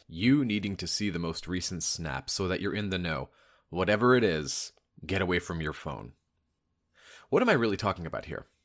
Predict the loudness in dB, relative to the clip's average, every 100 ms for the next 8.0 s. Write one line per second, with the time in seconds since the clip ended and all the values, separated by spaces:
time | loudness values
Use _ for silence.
0 | _ _ _ _ -20 -10 4 6 6 4
1 | 4 4 2 2 -2 -4 -4 -4 -4 -2
2 | -2 -2 _ _ _ -2 2 2 2 0
3 | -2 -2 -4 -4 -2 -2 0 -2 0 2
4 | 2 2 0 0 0 0 -4 -6 -6 -6
5 | -8 -4 0 2 0 -4 -4 -4 -2 -4
6 | -4 -6 -4 -4 -6 -6 -8 -10 -18 -12
7 | -4 2 4 4 4 4 4 4 2 -2